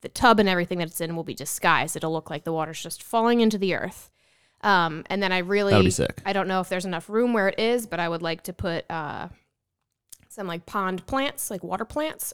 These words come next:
Speaker 1: around
Speaker 2: Oh.
Speaker 1: it. So then it looks kind of, like, intentionally landscaped. So we'll see if there's room for that. I'm not sure if there's going to be, but, uh, T B D on that.
Speaker 2: T B D if there's enough room for the pond water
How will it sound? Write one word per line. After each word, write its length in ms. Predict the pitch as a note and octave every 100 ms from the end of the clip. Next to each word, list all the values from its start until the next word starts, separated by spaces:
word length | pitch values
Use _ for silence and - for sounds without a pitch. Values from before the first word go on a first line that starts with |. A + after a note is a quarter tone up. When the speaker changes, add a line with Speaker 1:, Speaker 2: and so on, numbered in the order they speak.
| -
Speaker 1:
around 400 | G3 F#3 G3 F#4+
Speaker 2:
Oh. 80 | F#2
Speaker 1:
it. 20 |
So 100 | F#2
then 140 | G3
it 100 | F3+
looks 220 | F#3 F#3 -
kind 240 | F#3+ F#3
of, 80 | F3
like, 180 | D#3+ D#3+
intentionally 640 | E3 - F#3 - G3+ -
landscaped. 640 | - - - - - - - - _ _ _
So 160 | G3+
we'll 120 | G#3+
see 160 | A3 C4+
if 80 | A3+
there's 180 | G#3 F#3+
room 140 | F3
for 80 | E3+
that. 160 | D3
I'm 100 | D#3
not 160 | E3+ E3+
sure 240 | - F#3
if 80 | E3
there's 160 | - -
going 200 | E3+ -
to 60 |
be, 100 | -
but, 320 | F#3 F3 C#3+ - - _ _ _ _
uh, 360 | E3+ C#3 - C#3+ - _ _ _ _ -
T 120 | C#4+
B 80 | F4
D 120 | G4
on 120 | D#3+
that. 160 | - - - _ -
Speaker 2:
T 140 | B2+
B 120 | C3
D 140 | D3 G3+
if 160 | C4+
there's 180 | G3 F3
enough 240 | F3 F3 -
room 320 | F3 F#3 F#3
for 420 | - C#3 C3 C3
the 640 | A2+ A2 A#2+ A#2+ A2+ A2+ - _ _ _ _ _ _ - - -
pond 480 | - D3 D3 C#3 -
water 520 | A#2 B2 A#2+ A#2+ C3